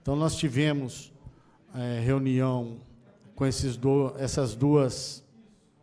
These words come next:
essas duas,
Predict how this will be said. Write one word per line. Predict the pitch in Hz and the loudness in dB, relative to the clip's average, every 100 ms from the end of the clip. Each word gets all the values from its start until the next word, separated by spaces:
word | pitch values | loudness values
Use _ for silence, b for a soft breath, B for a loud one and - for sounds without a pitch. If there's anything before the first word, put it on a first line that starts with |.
| _ _ _ _ _ _ _ _ _ _ - | _ _ _ _ _ _ _ _ _ _ -12
essas | - 139 110 | -4 -4 -2
duas, | 123 135 135 127 123 117 113 110 - - - | 0 2 4 2 2 -2 -4 -8 -12 -14 -16